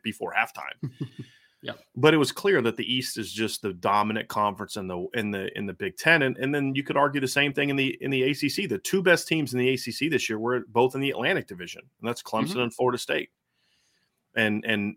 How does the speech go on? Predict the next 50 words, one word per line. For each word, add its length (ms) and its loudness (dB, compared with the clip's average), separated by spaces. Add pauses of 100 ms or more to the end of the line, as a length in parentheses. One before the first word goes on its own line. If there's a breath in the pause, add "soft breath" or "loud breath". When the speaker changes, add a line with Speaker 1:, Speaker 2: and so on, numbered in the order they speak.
(120)
Speaker 1:
boy, 180 8
North 280 4
Carolina, 480 2
just 240 -4
an 200 -4
utter 300 4
collapse 1040 0 (400)
down 220 2
the 80 -2
Speaker 2:
Yeah. 60 0
Speaker 1:
stretch. 340 0
And 100 -6
part 320 6
of 80 0
it 80 6
is 180 4
you 120 2
can 240 -2 (100)
tell, 360 4
listening 360 -2
to 60 -2
Mac 320 -4
Brown 240 0
before 240 -2
the 100 -6
game, 380 -4 (580 soft breath)
there's 180 2
a 20 2
lot 260 8
of 80 2
distractions 640 2
going 260 0
on. 160 -2
And 120 2
this 180 4
is 120 -2
one 200 4
of 80 0
the 200 -4
issues 520 2
that 120 2
we're 140 2
gonna 140 0
get 260 -2
to 160 -2
this 240 -2
week 220 -4
and, 200 -8
and, 220 -8
and 120 -6